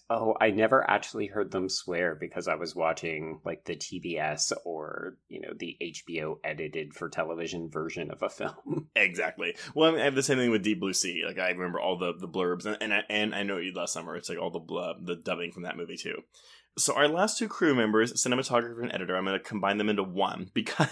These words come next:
Speaker 1: Sure.
Speaker 2: <laughs> So cinematographer Rick Boda, who listeners may know, um, also shot Tales from the Crypt Demon Knight and, um, from that episode, and he also, um, shot Valentine.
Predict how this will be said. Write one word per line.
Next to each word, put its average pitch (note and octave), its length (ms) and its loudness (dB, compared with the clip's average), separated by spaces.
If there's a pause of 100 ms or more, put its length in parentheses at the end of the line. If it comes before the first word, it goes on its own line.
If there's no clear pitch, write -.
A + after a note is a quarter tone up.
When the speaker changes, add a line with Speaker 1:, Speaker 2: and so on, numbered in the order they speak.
(100)
Speaker 1:
Sure. - 360 4 (320)
Speaker 2:
<laughs> - 80 4 (960)
So G#3+ 140 4
cinematographer G#3 880 6
Rick C#3 260 6
Boda, A2+ 380 8
who B2+ 160 4
listeners A#2+ 400 4
may A#2 280 4
know, G#2+ 400 6
um, G2+ 220 4
also A2+ 480 2
shot - 600 4 (100)
Tales A2 260 4
from A#2 100 -2
the G#2+ 60 4
Crypt G2 240 0
Demon G2 260 -2
Knight F#2 300 2 (160)
and, G2+ 240 -2
um, F#2 240 0 (180)
from G2 120 -6
that F#2+ 100 4
episode, F2 300 -4
and F2+ 100 -4
he F#2+ 60 2
also, F#2 340 0
um, F2+ 240 -2 (340)
shot - 400 2
Valentine. F2+ 480 2